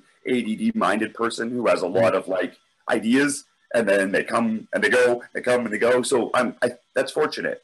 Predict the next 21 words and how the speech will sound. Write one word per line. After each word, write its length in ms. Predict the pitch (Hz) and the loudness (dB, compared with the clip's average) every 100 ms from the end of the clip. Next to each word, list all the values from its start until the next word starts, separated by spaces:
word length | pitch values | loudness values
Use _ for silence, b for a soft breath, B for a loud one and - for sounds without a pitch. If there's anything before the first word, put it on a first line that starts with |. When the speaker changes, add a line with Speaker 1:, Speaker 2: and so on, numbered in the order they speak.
| _ | _
Speaker 1:
So 400 | - - 92 82 | -8 -4 -2 -4
there's 180 | 110 113 - | -4 -2 0
other 200 | 120 104 | 0 0
things 240 | 117 98 | -4 -2
I 60 | 87 | 0
like 220 | 98 95 | 0 -2
to 60 | 90 | -4
do 160 | 95 90 | -4 0
that 100 | 78 | 0
I 80 | 85 | -2
can 180 | 98 | -4
kinda 220 | 95 87 87 | -4 -4 -2
dive 400 | 87 92 92 95 | -2 -2 -2 -4
into 380 | 95 95 82 | -6 -6 -6
when 420 | 76 95 90 87 92 | -6 -2 -2 -2 -2
one 180 | 95 | -4
thing 180 | 87 92 | -4 -8
kinda 180 | 85 80 | -8 -10
gets 160 | 71 - | -12 -14
put 160 | - | -14
on 120 | 80 | -14